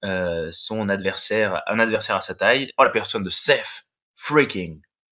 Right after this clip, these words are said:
Rollins, donc Burn It Down. On commencera par le nouveau champion universel, euh, qui remercie surtout le public de l'avoir poussé, euh, jusqu'au bout, de l'avoir encouragé à aller plus loin qu'il était jamais allé. Mais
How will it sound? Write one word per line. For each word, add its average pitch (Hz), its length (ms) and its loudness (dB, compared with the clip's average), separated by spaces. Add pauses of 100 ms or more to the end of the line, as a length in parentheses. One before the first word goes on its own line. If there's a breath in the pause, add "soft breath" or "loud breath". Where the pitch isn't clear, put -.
(140)
Rollins, 160 340 6 (160)
donc - 140 -8 (140)
Burn 156 320 8
It 104 200 -6
Down. 123 560 2 (680 soft breath)
On 175 120 4
commencera 143 500 2
par 110 140 6
le 123 100 4
nouveau 143 320 0
champion 135 360 -2
universel, 117 760 0 (420 loud breath)
euh, 92 200 2
qui 95 240 -8
remercie 139 680 2
surtout - 320 -6
le 127 100 -2
public 123 540 0
de 107 60 2
l'avoir 104 360 2
poussé, 127 560 4
euh, 107 300 8 (340 loud breath)
jusqu'au 131 460 0
bout, 127 360 0
de 113 100 -2
l'avoir 107 300 6
encouragé 117 560 4
à 110 100 8
aller 113 180 4
plus 127 180 -8
loin 123 220 -2
qu'il 104 180 -8
était 110 200 -4
jamais 123 420 2
allé. 117 360 2 (840)
Mais 123 460 2